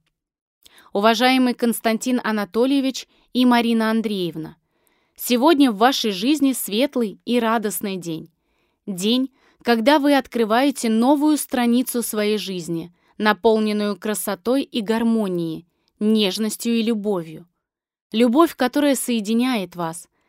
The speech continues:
это самое прекрасное и удивительное чувство. Оно соединяет две жизни в одну, два мира в единое целое, под названием семья». «Привет»,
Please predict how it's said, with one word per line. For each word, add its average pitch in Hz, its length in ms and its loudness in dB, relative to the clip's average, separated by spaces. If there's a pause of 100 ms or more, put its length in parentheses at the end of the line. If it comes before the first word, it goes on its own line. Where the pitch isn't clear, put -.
(240)
это 208 200 -2
самое 226 440 -2
прекрасное 208 840 -6 (220)
и 226 100 0
удивительное 240 720 0
чувство. 175 560 -12 (560)
Оно 214 260 2
соединяет 226 680 -2
две 202 200 -2
жизни 254 360 0
в 233 60 -2
одну, 220 440 -2 (500)
два 208 300 2
мира 208 440 -2 (300)
в 190 60 -6
единое 226 540 0
целое, 170 640 -8 (400)
под 196 160 -2
названием 185 800 -6 (380)
семья». 175 640 -8 (720)
«Привет», 277 460 2